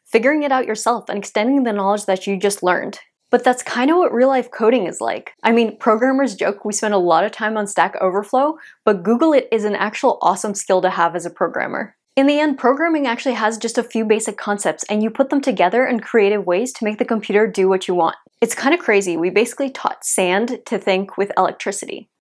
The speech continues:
Now, for someone like me who's very autodidactic and hands-on and has always been good at self-teaching online, this book was perfect for me. I really enjoy struggling through a topic because then when I learn it, I remember it forever.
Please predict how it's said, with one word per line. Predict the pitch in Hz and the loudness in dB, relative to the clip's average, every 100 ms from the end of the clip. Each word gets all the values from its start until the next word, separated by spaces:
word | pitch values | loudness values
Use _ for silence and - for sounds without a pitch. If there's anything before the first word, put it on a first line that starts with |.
| - | 0
Now, | 254 269 | 2 2
for | 285 | 0
someone | 285 311 302 | -2 0 0
like | 269 214 | -2 -2
me | 202 202 | -2 -2
who's | 202 220 | -2 -4
very | 226 262 269 - | 2 2 2 0
autodidactic | 208 202 202 175 180 185 196 | 0 -2 0 -2 -2 -8 -6
and | 185 | -6
hands-on | 202 202 190 190 190 | -2 -2 0 0 0
and | 202 | -2
has | 196 196 | 0 2
always | 185 202 190 | 4 2 -2
been | 196 | -2
good | 185 196 | 0 0
at | 208 | 0
self-teaching | - 190 - 208 214 | -2 -2 -4 -8 -2
online, | 196 170 160 180 285 - - _ | -2 0 0 0 -2 -6 -20 _
this | 269 285 | -2 0
book | 349 330 | -2 -2
was | 294 | -6
perfect | - 208 185 - | -2 -2 0 -4
for | - - | -8 -8
me. | - 196 _ _ - | -8 -10 _ _ -4
I | 233 | 0
really | 311 339 | 0 0
enjoy | 311 240 202 | 0 2 0
struggling | 202 - - 196 196 220 214 | 0 -4 2 2 2 -4 -6
through | 220 196 | -2 -2
a | |
topic | 180 165 160 262 - | 0 -4 0 -2 -2
because | 247 208 | -2 0
then | 175 190 277 | 2 2 2
when | 254 226 | -2 0
I | |
learn | 180 180 208 | 2 2 2
it, | 247 277 - | 0 -2 -4
I | 233 | 0
remember | 247 269 226 208 220 | 2 4 0 0 0
it | 233 - | 0 -4
forever. | - 180 175 - - 214 | 0 2 2 -2 -8 -12